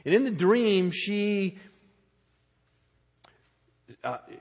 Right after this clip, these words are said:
she, this dream persuades her that, that Pilate should release Jesus, or should have nothing to do with this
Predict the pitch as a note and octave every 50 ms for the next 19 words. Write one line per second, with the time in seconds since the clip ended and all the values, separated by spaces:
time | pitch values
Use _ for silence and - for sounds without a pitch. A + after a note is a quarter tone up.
0 | - - - - B2 - F#3 - - - C#3+ D#3+ D#3 C#3+ B2 D3+ F#3+ A3+ B3 A#3
1 | A3+ - F#3 E3+ - - E3+ G#3+ A3+ A#3 A3+ - - E3+ D#3 D3 C#3+ D3 C#3+ C#3
2 | - C#3 C3 D3+ D3 C#3 C#3 - - - F#3+ G#3 A3 A3 G#3 E3 - - E3+ D#3
3 | D3 C#3+ C#3 D#3 G3 G#3+ F#3+ - - - - - - - - A#2 B2 D3+ D#3 D3+
4 | B2+ A#2+ G#2+ - - C3 A#2 - - F3 E3+ D#3+ C#3 C3+ C3+ D3+ G3 A3+ - B3+
5 | A#3 G#3 F#3 D#3 C3+ C3+ D#3 D#3+ D#3 D3 C3 B2 A#2+ A2+ - C3 A#2+ - -